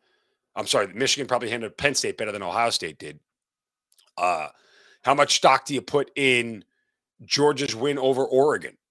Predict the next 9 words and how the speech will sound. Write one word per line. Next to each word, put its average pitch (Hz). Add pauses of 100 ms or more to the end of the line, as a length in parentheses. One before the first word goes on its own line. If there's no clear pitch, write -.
(520)
uh, 98
versus 110
Tennessee's 127
win 127
over 123
Alabama? 127 (760)
You 90
know, 90 (100)
um, 95